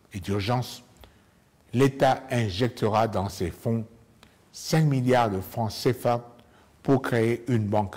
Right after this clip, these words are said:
alimentaire. Sur le plan économique, pour accompagner les petits commerces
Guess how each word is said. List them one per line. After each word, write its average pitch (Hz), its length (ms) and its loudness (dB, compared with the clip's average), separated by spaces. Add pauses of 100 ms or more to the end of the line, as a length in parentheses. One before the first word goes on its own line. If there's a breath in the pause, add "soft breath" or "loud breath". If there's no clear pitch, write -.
alimentaire. 85 640 -4 (1160 soft breath)
Sur - 180 2
le 131 100 6
plan 120 220 4
économique, 95 520 -2 (960)
pour 113 140 0
accompagner 107 560 0 (140)
les 87 140 -6
petits 120 380 -4
commerces 117 480 -2